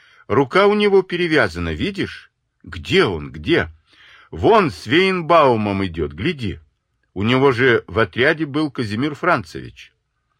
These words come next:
Старшая сестра бегом кинулась к какому-то Григорию Авдеевичу.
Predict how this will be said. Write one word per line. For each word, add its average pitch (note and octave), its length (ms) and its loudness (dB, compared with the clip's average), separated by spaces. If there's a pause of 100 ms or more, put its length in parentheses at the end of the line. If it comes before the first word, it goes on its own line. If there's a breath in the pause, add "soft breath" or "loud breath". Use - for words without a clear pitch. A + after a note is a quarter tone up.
(640 soft breath)
Старшая A2 580 -2
сестра G#2+ 580 -2
бегом B2 440 -2
кинулась C#3 520 -4
к - 40 -20
какому-то B2 680 -4
Григорию F#2+ 640 -4
Авдеевичу. D2 880 -10